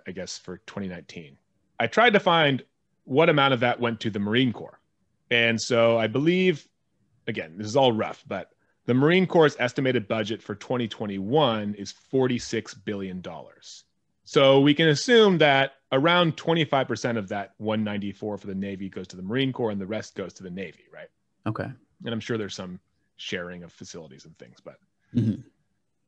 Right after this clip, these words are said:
Speaker 1: this is from s-, uh, an article published on spaceforce dot mil. So I believe that's probably short for military. The Department of the Air Force released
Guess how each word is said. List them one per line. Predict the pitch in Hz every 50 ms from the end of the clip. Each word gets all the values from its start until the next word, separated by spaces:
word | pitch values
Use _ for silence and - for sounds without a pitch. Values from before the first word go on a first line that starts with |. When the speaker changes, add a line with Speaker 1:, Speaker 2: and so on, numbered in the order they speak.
| _
Speaker 1:
this | - 147 131 175 202 190 - - - - -
is | 165 156 151 139 -
from | - - 135 127 120 117 117 113 113 113 110 110 113 - _ _ _ _ _ _ _ _ _ _ _ _ _ _ _ _ _ -
s-, | - - - - _ _ _ -
uh, | 117 110 -
an | 113 117 120
article | 127 139 156 156 - 156 147 147 151
published | - - 135 120 135 135 120 -
on | 107 107 104 101
spaceforce | 101 - - - - - - 180 196 214 202 - - - 196 196 196 196 196 -
dot | - 107 104 127 131 139 147 - -
mil. | 110 104 101 107 127 143 131 107 87 73 - - - _
So | _ - 113 107
I |
believe | 104 101 110 113 113 107
that's | 98 107 95
probably | - - 104 98 101
short | 92 - - 98 90 -
for | 104
military. | 98 98 104 110 98 82 - - - 78 - - - - _ _ _ _ _ _ _ _ _ _ _ _ _
The | - 113 139
Department | 139 151 - - 202 202 - 277 294 285 277 -
of | - - 165 147
the | 139 165 - -
Air | 127 123 123
Force | 117 - 110 107 110 131 139 - - -
released | 123 120 120 117 127 139 135 - -